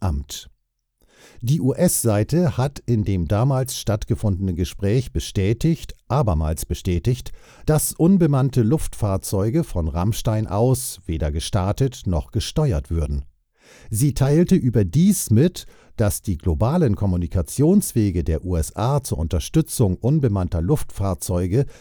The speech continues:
Fernmeldepräsenzpunkte auch in Deutschland einschlössen, von denen aus die Signale weitergeleitet würden.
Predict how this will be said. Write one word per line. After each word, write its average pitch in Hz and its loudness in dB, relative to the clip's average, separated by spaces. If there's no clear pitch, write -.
Fernmeldepräsenzpunkte 120 0
auch 104 -2
in 123 -2
Deutschland 113 -2
einschlössen, 98 -2
von 80 0
denen 135 2
aus 139 0
die 95 -4
Signale 92 -2
weitergeleitet 76 0
würden. 69 -2